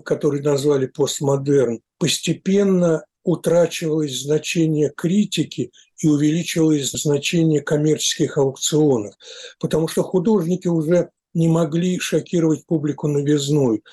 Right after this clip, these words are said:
Все попытки создать что-то новое оказывались повторением старого, как Экклезиаст говорил. Ну и просто физически было уже трудно создать новые визуальные какие-то сочетания мазков, композиций,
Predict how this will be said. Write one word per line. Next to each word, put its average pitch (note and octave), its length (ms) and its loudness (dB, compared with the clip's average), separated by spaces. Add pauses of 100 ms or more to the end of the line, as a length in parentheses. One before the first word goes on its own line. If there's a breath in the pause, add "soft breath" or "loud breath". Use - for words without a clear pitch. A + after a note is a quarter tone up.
(180 loud breath)
Все - 260 -2
попытки E3 800 -2 (100)
создать D3+ 480 0
что-то D3+ 400 -2
новое E3 600 2
оказывались E3+ 760 -2
повторением E3 640 0
старого, A#2+ 600 0
как - 260 -2
Экклезиаст B2 720 -2
говорил. A#2 480 -2 (360 loud breath)
Ну - 180 0
и F3 80 2
просто F#3+ 300 0
физически B3 560 0
было F3+ 240 2
уже F#3 180 2
трудно G3+ 380 0
создать E3+ 500 0
новые F3+ 540 2
визуальные D#3+ 680 0
какие-то D3 460 -6
сочетания D3+ 720 0
мазков, D3+ 680 0
композиций, C3+ 920 -2